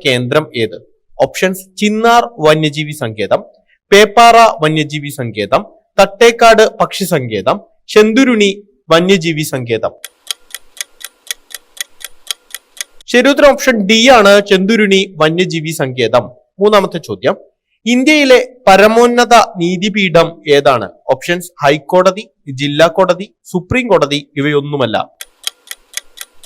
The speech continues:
വളരെ ലളിതമായിട്ടുള്ള ചോദ്യമായിരുന്നു. ഓപ്ഷൻ സി ആണ്, സുപ്രീം കോടതി. നാലാമത്തെ ചോദ്യം, കേരള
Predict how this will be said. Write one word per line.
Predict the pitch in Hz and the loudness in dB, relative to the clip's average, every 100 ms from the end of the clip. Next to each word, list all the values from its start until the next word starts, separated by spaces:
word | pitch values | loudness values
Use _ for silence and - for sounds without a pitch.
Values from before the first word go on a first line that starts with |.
| - _ - _ - - _ - _ - - _ - - - - _ _ - | -18 _ -20 _ -18 -18 _ -20 _ -16 -16 _ -20 -20 -20 -20 _ _ -4
വളരെ | 151 165 | 0 2
ലളിതമായിട്ടുള്ള | 170 165 165 180 180 180 | 2 2 4 2 2 2
ചോദ്യമായിരുന്നു. | 180 165 180 170 180 | 2 2 4 4 2
ഓപ്ഷൻ | 175 185 | -2 -4
സി | 175 202 214 | -4 -4 4
ആണ്, | 208 160 165 | 4 4 -2
സുപ്രീം | - 151 156 143 | -6 -8 -2 0
കോടതി. | 131 110 110 139 - _ _ _ - | 2 0 0 -2 -6 _ _ _ 0
നാലാമത്തെ | 220 240 247 233 | 4 4 4 2
ചോദ്യം, | 160 113 120 - _ _ _ - | 0 -4 -4 -10 _ _ _ 2
കേരള | 240 269 294 | 4 4 4